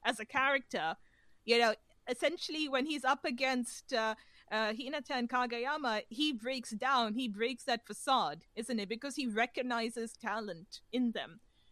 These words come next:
you know, and it becomes, it's not about necessarily a rivalry, but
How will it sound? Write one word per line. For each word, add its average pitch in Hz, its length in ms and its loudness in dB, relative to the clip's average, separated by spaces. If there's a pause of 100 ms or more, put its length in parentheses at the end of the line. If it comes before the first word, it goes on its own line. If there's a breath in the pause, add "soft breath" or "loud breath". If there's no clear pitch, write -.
(140)
you 202 80 -6
know, 190 220 -2
and 226 180 0
it 233 160 -2
becomes, 262 680 -2
it's 220 180 -4
not 254 220 -2
about 254 520 2
necessarily 240 880 -2
a 208 80 2
rivalry, 254 760 -2 (200)
but 240 240 -2